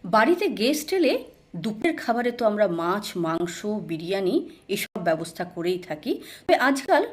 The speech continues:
রাতের বেলায় বা ডিনারে অনেকেই মাংসটা অ্যাভয়েড করতে চাইছেন বা ডিনারে ভেজ খাওয়াটা অনেকেই আজকাল পছন্দ করছেন। তো সেজন্যই আজ আমি একটা স্পেশাল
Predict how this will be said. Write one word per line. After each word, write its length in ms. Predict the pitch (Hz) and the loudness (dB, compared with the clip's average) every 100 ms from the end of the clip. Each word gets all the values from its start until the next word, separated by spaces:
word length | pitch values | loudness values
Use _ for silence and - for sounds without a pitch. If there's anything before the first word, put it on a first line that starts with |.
| - | -2
রাতের 400 | 196 190 190 277 | 0 2 2 2
বেলায় 340 | 269 220 202 - - - | 2 2 2 0 -8 -2
বা 120 | 208 | 0
ডিনারে 520 | 180 233 285 330 262 | 2 4 6 6 4
অনেকেই 460 | 339 202 262 294 302 | 0 0 0 2 0
মাংসটা 540 | 196 165 170 - 185 | 0 -2 -4 -4 -4
অ্যাভয়েড 360 | 190 165 190 190 | -4 -2 -4 -4
করতে 280 | 190 180 185 | -6 -8 -8
চাইছেন 400 | 180 170 165 302 - - - | -4 -6 -2 -2 -2 -10 0
বা 180 | 240 | 2
ডিনারে 460 | 220 214 269 359 277 - - - _ 156 | 2 4 6 6 4 0 -6 -20 _ -4
ভেজ 380 | - 339 - | 4 4 4
খাওয়াটা 340 | - 180 170 302 | -2 -2 2 2
অনেকেই 480 | - 359 359 285 262 | 2 0 0 -2 -2
আজকাল 320 | - - 294 | -4 -4 -4
পছন্দ 360 | 196 180 165 151 | -4 -4 -4 -4
করছেন। 420 | - 151 - 147 - - - | -6 -10 -8 -10 -10 -18 -6
তো 80 | 240 | 0
সেজন্যই 460 | 302 330 359 311 - - | 2 6 6 6 2 -4
আজ 240 | 185 185 | -2 0
আমি 140 | 185 | 0
একটা 400 | 180 175 175 175 175 | 0 -2 0 0 -2
স্পেশাল 680 | - - 240 247 - 277 285 | -8 -4 -2 -2 0 0 0